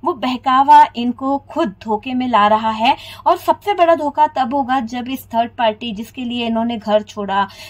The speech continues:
जिसके लिए अपनी दुनिया छोड़ी, है ना, जिसके लिए इतनी ठोकरें खाई, है ना, जिसकी गुलामी करी, वही इनको धोखे में रख रही है, वही इनको धोखा दे रही है। तो ये इंसान पागल होगा या नहीं होगा? तो पूरी तरह से ऐसा दिख रहा है कि धोखा देने की सजा भी धोखा ही होती है,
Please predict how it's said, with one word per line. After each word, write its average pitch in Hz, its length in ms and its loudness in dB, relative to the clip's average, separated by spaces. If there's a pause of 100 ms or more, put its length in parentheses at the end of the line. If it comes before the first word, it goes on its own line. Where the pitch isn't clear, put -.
जिसके 240 320 -10
लिए 233 180 -2
अपनी 220 260 0
दुनिया 220 380 -4
छोड़ी, 208 440 -6 (260)
है 262 100 -4
ना, 427 200 -2 (200)
जिसके 294 340 -6
लिए 320 140 -4
इतनी 320 200 -6
ठोकरें 294 460 -2
खाई, 196 300 -2 (340)
है 285 60 -4
ना, 453 140 0
जिसकी 269 360 -6
गुलामी 247 480 0
करी, 202 340 -4 (200)
वही 330 380 2
इनको 311 280 -2
धोखे 220 400 -8
में 226 140 -4
रख 208 200 -4
रही 208 300 -6
है, 247 100 -4
वही 294 320 -4
इनको 277 240 -6
धोखा 214 360 -6
दे 214 180 -6
रही 214 180 -4
है। 285 80 -2 (300)
तो 359 60 -4
ये 359 160 0
इंसान 294 400 -2
पागल 233 340 4
होगा 240 260 -2
या 302 140 0
नहीं 185 240 -2
होगा? 180 180 -10
तो 285 140 -10
पूरी 294 240 -8
तरह 294 240 -4
से 277 140 -6
ऐसा 269 240 -2
दिख 240 220 -10
रहा 240 120 -6
है 254 100 -4
कि 269 180 -8
धोखा 240 540 0 (320)
देने 240 300 -2
की 277 120 -12
सजा 233 340 -2
भी 233 140 -4
धोखा 196 320 -6
ही 226 200 -2
होती 220 360 -6
है, 220 200 -2